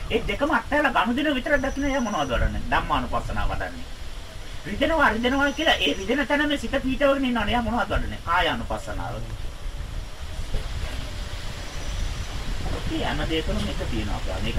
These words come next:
ප්‍රඥාවට විතරයි ගෝචර වෙන්නේ. ඒක පියවරෙන් පියවරට වඩාගෙන යනකොට. ප්‍රමාණ වල වැඩි. සත්‍ය අපිට මේ අදිසි ගමන් නැහැනේ.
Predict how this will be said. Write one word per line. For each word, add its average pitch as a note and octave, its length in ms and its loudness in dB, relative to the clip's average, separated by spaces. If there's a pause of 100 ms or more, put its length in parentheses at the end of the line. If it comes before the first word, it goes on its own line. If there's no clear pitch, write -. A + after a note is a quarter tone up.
ප්‍රඥාවට - 680 4
විතරයි - 420 10
ගෝචර - 420 10
වෙන්නේ. - 260 6 (320)
ඒක - 200 8
පියවරෙන් - 460 8
පියවරට - 340 6
වඩාගෙන - 500 10
යනකොට. - 380 10 (640)
ප්‍රමාණ - 380 8
වල - 180 10
වැඩි. - 260 2 (560)
සත්‍ය - 240 4
අපිට C3 400 4
මේ A2+ 200 -2
අදිසි - 320 4
ගමන් A#3+ 240 2
නැහැනේ. G#3+ 280 0